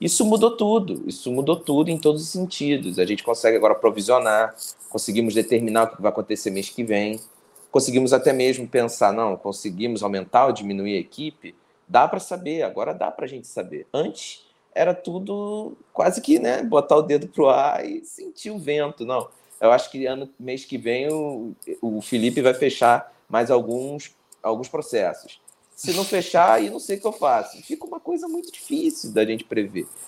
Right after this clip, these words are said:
E previsibilidade é tudo, pra qualquer co-, pra qualquer tipo de co-, negócio. A pessoa que vende bala quer previsibilidade, entendeu? Então, assim, por que que a nossa área não vai ter previsibilidade? Tem que ter também.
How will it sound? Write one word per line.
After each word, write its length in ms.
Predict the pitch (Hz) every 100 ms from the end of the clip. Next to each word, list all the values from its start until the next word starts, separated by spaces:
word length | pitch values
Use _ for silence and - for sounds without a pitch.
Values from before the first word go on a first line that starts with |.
| -
E 60 | 139
previsibilidade 920 | 135 175 180 170 185 190 170 170 180
é 40 | 220
tudo, 460 | 220 185 190 180
pra 140 | - 135
qualquer 200 | 214 392
co-, 140 | 392
pra 180 | 403 -
qualquer 460 | - 381 _ 427 -
tipo 240 | - 269
de 80 | 190
co-, 260 | - 143 101
negócio. 600 | 101 123 104 87 - - _ _ _
A 20 | -
pessoa 260 | 131 214
que 80 | 208
vende 220 | 180 220
bala 380 | 160 123 113 -
quer 160 | - 135
previsibilidade, 960 | 131 120 110 104 101 90 82 80 87
entendeu? 360 | 82 101 110 98
Então, 200 | 104 92
assim, 340 | 117 110 117 - _ _
por 100 | 190
que 100 | 175
que 120 | - -
a 60 |
nossa 360 | 175 202 - 160
área 200 | 156 160
não 120 | 147
vai 140 | 131
ter 160 | 120 131
previsibilidade? 800 | 123 110 - 101 90 - - -
Tem 120 | 349
que 100 | -
ter 160 | - 392
também. 320 | 381 208 -